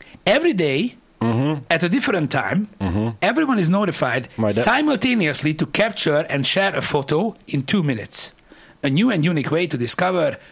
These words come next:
Speaker 1: who your friends really are in their daily life. Tehát gyakorlatilag van egy baráti köröd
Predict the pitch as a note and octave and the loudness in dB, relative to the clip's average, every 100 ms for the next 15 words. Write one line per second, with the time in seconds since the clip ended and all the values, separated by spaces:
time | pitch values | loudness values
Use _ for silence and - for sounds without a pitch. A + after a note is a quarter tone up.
0 | - E3+ C#3+ A2+ - D3 A#2+ - A2 G3 | -8 -2 0 -2 -2 -2 -2 -4 0 0
1 | D#3 B2+ D3+ D3 - - - - _ _ | 2 0 0 -2 -8 -20 -20 -20 _ _
2 | G#2+ G#2 A2 A#2 C#3+ A#2 G#2 - - - | -4 -2 -2 0 0 -2 -4 -8 -12 -14
3 | _ _ _ _ C3 A2 D3 G#3 D4+ A3 | _ _ _ _ -10 -4 -2 0 0 0
4 | - D3+ C3 - - - G#3 B3 D3 D#3 | 0 0 -2 -8 -14 -4 -2 0 0 0
5 | D3+ - D3 - B2+ A#2 A3 - | 0 -2 -8 -4 -4 -2 -6 -8